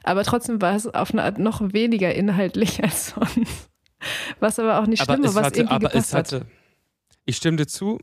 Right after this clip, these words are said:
Speaker 2: es war weniger inhaltlich, aber es waren echte Gefühle.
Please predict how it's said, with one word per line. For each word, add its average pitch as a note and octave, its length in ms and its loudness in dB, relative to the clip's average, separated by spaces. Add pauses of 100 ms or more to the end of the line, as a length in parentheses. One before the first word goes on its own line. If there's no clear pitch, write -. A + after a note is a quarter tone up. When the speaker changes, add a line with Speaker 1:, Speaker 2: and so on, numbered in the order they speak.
(140)
Speaker 2:
es A#2+ 160 -2
war C3 220 0
weniger C3+ 600 0
inhaltlich, B2+ 760 -2 (500)
aber G#2 280 -2
es A2 160 -6
waren A#2+ 280 0
echte B2 320 -2
Gefühle. G2+ 680 -2